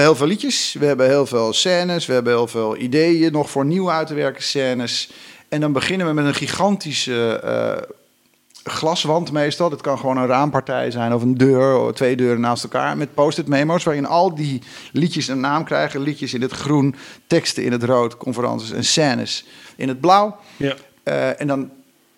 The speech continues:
Speaker 1: pakken we ze ook nog in de Remco of Richard lijn.
Speaker 2: Oh ja.
Speaker 1: Ehm,
Speaker 2: Want jullie hebben aparte verhaallijnen,
Speaker 1: ja, we hebben
Speaker 2: begrijp ik
Speaker 1: aparte
Speaker 2: dat? Ja,
Speaker 1: verhaallijnen,
Speaker 2: ja.
Speaker 1: ja. En dan wordt het enige, dan beginnen we met een eerste volgorde. En dan gaan gewoon post-it memo's gaan op de,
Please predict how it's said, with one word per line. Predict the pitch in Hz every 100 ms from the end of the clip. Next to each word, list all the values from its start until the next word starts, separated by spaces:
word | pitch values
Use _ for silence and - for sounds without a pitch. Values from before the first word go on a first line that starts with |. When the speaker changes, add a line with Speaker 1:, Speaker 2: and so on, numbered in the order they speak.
| -
Speaker 1:
pakken | 170 165
we |
ze | 135
ook | 151 196
nog | 185 202 -
in | 165
de | 147
Remco | 143 180 170 165
of | 156 139
Richard | 165 - 117
lijn. | 120 110 147 262 - - _ _
Speaker 2:
Oh | 170
ja. | 165 92 - _ -
Speaker 1:
Ehm, | 147 135 127 120 120 -
Speaker 2:
Want | 123
jullie | 139
hebben | 139 156
aparte | 151 156 -
verhaallijnen, | - 147 160 131 113
Speaker 1:
ja, | 147
we |
hebben | 143
Speaker 2:
begrijp | 139 147
ik | 185
Speaker 1:
aparte | 185 165
Speaker 2:
dat? | 147
Ja, |
Speaker 1:
verhaallijnen, | 143 160 170 135
Speaker 2:
ja. | 113
Speaker 1:
ja. | - - -
En | 151
dan | 175
wordt | 170 180
het | 156 -
enige, | 190 208 180 - 160
dan | 170
beginnen | 156 - 202
we | 180
met | 170 170
een | 165
eerste | 156 175 -
volgorde. | 127 151 117 - 95 90 - _ -
En | 135
dan | 127
gaan | 135 127
gewoon | 139 120
post-it | - 190 - 139
memo's | 147 147 139 131 -
gaan | 123 113 -
op | - -
de, | 139 127